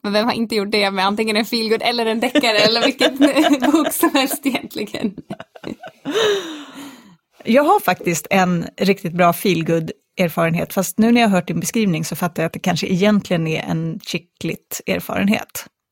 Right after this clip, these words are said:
Speaker 1: Ja, men de går väl rätt fint hand i hand.
Speaker 2: Mm. För att, eh, när jag var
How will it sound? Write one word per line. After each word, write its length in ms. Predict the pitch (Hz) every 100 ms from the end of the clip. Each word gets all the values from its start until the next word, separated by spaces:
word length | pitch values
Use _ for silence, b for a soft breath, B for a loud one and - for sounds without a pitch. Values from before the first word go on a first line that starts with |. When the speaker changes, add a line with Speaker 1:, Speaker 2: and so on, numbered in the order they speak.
| -
Speaker 1:
Ja, 180 | 208 269 -
men 140 | 160
de 160 | 202 196
går 120 | 185
väl 120 | 175
rätt 160 | 175 -
fint 220 | 190 196
hand 220 | 202 180
i 20 |
hand. 260 | 196 135 - -
Speaker 2:
Mm. 240 | 202 220 B B B B B B B
För 100 | -
att, 180 | 220 - - 214 -
eh, 300 | 208 196 185
när 160 | 208 208
jag 460 | 233 247 240 208 220
var 520 | - 185 170 165 170